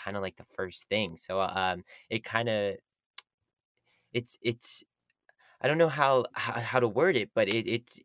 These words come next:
you can, i-, there's something more, um, special about each of these songs, uh, when all, when the, the people telling the stories kind of all come from that background and kind of,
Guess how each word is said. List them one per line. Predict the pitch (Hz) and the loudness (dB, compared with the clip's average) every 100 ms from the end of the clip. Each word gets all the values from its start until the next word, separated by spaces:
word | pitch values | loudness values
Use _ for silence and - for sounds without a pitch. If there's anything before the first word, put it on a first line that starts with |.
| - | -10
you | 117 127 | -8 -8
can, | - 139 120 117 120 _ _ _ _ _ _ _ _ _ _ | -6 -4 -4 -6 -12 _ _ _ _ _ _ _ _ _ _
i-, | - - _ | -12 -12 _
there's | 120 113 151 135 | -6 0 0 2
something | 180 175 175 160 139 | 0 0 -6 -6 -4
more, | 127 127 123 120 113 - | -2 2 2 2 -2 -4
um, | 113 104 98 92 90 90 - _ _ | -2 -2 -2 -6 -10 -16 -20 _ _
special | - - 117 113 113 104 92 - _ | -14 0 0 0 -4 -6 -6 -12 _
about | 107 98 98 95 - - | -6 0 0 0 -6 -10
each | 110 107 | -10 -10
of | |
these | 101 98 | -12 -8
songs, | 110 101 95 95 - | -4 -4 -4 -10 -10
uh, | 98 95 95 90 87 - | -6 -2 -2 -2 -6 -12
when | - 101 98 92 90 - _ _ - | -8 -4 -2 -4 -10 -16 _ _ 2
all, | 113 104 | 4 4
when | 104 113 110 | 2 -2 0
the, | 101 - - | -4 -10 -12
the | - | -10
people | - 123 117 | -8 -6 -6
telling | - 113 107 | -4 -4 -4
the | 98 | -8
stories | - 98 98 92 - | -8 -6 -4 -6 -8
kind | - 104 101 | -8 -6 -6
of | 95 87 | -8 -8
all | 101 101 | -2 -2
come | 98 107 101 | -2 -8 -10
from | - 90 | -10 -8
that | 95 90 | -6 -6
background | - 90 - 92 92 90 | -8 -14 -14 -14 -14 -16
and | 90 90 | -16 -18
kind | - 101 95 | -4 -4 -2
of, | 95 | -6